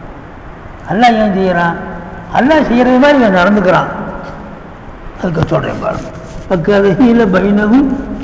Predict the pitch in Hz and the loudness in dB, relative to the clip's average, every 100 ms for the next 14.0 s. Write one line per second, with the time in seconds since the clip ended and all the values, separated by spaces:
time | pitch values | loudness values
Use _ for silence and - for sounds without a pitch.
0 | - - - - - 226 214 180 190 208 | -10 -10 -12 -12 -4 0 2 2 2 2
1 | 196 185 156 170 151 165 165 - - - | 2 2 2 2 2 2 2 -2 -8 -8
2 | - 185 220 226 240 240 269 247 214 214 | -4 0 2 4 4 4 4 4 4 4
3 | 208 190 202 196 190 185 180 220 220 185 | 4 4 4 2 2 0 0 0 0 0
4 | 202 196 202 214 254 247 - - 196 196 | 0 2 2 4 2 0 -6 -6 -4 -2
5 | 240 196 214 208 226 254 226 196 160 131 | -2 0 -2 2 4 4 2 2 2 0
6 | - - - - - - - - 208 202 | -2 -4 -6 -6 -8 -10 -6 -4 -2 0
7 | 208 185 - - 202 220 233 190 180 151 | 0 -2 -4 0 2 4 4 2 2 2
8 | 156 147 143 131 151 - - - - 180 | 0 0 -2 -2 -8 -10 -12 -10 -2 0
9 | 175 190 185 175 180 170 175 156 160 180 | 2 0 0 2 2 2 2 2 0 0
10 | 180 165 139 123 - - - - - 165 | 2 2 2 -2 -8 -10 -12 -12 -10 -6
11 | 190 190 - 165 175 185 190 180 170 160 | -2 -2 0 -2 0 2 2 2 2 0
12 | 160 156 160 151 151 - - - - 139 | 0 2 2 0 -2 -6 -10 -12 -8 -2
13 | 165 180 180 170 160 165 170 165 156 | 0 2 0 2 2 4 2 2 2